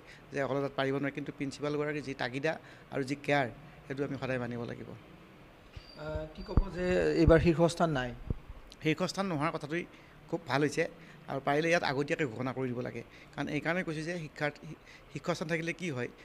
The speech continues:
Speaker 1: যিটো প্ৰতিযোগিতামূলক, ছাত্ৰ ছাত্ৰীৰ মাজত যি প্ৰতিযোগিতামূলক ভাৱধাৰা, সেইটো অব্যাহত থাকে ঠিকে হয়, কিন্তু এখন ছাত্ৰ ছাত্ৰী বৰ নিৰুৎসাহ হৈ পৰে যে কিবা কোনোবা হয়তো এক নম্বৰৰ কাৰণে হয়তো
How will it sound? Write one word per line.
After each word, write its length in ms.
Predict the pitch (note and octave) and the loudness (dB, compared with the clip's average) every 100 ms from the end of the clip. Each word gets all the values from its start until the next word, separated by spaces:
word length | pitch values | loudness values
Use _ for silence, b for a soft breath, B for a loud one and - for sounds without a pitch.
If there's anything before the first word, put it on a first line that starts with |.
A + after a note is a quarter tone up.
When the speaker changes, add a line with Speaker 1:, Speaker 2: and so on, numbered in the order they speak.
| b - | b -6
Speaker 1:
যিটো 160 | D3 F#3 | -2 0
প্ৰতিযোগিতামূলক, 680 | E3+ D#3+ F3+ F3 F3 F3+ F3+ - - - - - - - - | -2 -2 0 0 2 0 -2 -10 -20 -20 -20 -20 -20 -20 -12
ছাত্ৰ 220 | - D#3 | -10 -4
ছাত্ৰীৰ 180 | D3+ E3+ | -2 0
মাজত 160 | E3+ D3+ | 0 0
যি 80 | |
প্ৰতিযোগিতামূলক 480 | D3+ D3 D3 D#3+ D#3 - | -2 0 2 2 0 -2
ভাৱধাৰা, 360 | B2 C3 B2+ - b b b | -6 -2 -2 -4 b b b
সেইটো 200 | D3+ F#3+ | -2 2
অব্যাহত 240 | E3 D3 D#3 | 4 4 4
থাকে 180 | E3 E3 | 4 2
ঠিকে 240 | E3+ F3 | 2 0
হয়, 180 | C3+ B2+ | 0 0
কিন্তু 220 | D#3 D#3 - | -4 -6 -6
এখন 260 | C3+ - E3+ | -6 -4 -4
ছাত্ৰ 200 | E3 D#3 | -2 -2
ছাত্ৰী 160 | D#3+ | -2
বৰ 140 | D#3 D3+ | 0 0
নিৰুৎসাহ 380 | C3 C3+ - C3+ | -2 -4 -2 -2
হৈ 80 | B2 | -2
পৰে 200 | B2 A#2 b b b | -6 -8 b b b
যে 100 | C#3+ | -10
কিবা 180 | C#3+ D3 | -8 -8
কোনোবা 260 | D3 D3 D3 | -4 0 0
হয়তো 200 | C#3 D3+ | 0 -2
এক 140 | C3+ C#3+ | -2 -2
নম্বৰৰ 260 | C#3+ C#3+ C3+ | -2 -2 0
কাৰণে 200 | C#3+ C3+ | -2 -2
হয়তো 200 | C3 | -4